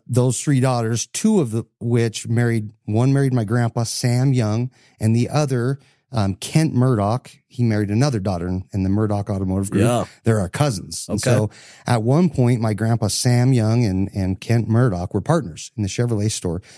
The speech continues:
Speaker 1: My dad and Kent's son, K O, worked together as well. Um, so they operated that store for a couple years, and then an opportunity came up in Bountiful, and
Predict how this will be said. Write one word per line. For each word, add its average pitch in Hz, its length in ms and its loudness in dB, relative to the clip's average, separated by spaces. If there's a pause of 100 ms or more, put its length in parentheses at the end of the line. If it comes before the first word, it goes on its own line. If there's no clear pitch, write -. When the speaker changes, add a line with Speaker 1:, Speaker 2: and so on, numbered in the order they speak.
(160)
Speaker 1:
My 110 160 4
dad 110 400 2
and 98 160 -4
Kent's 110 280 0
son, 104 240 -2
K 110 260 0
O, 101 80 0
worked 107 300 -2
together 101 280 0
as 113 140 -4
well. 101 320 -2 (560)
Um, 104 160 2
so 131 120 2
they 127 120 4
operated 127 360 2
that 117 180 0
store 117 180 -2
for 107 100 -6
a 101 60 -4
couple 95 260 -2
years, 107 400 2
and 104 80 2
then 101 140 2
an 107 40 2
opportunity 113 440 0
came 110 240 2
up 110 280 0
in 113 140 0
Bountiful, 110 560 0
and 95 260 0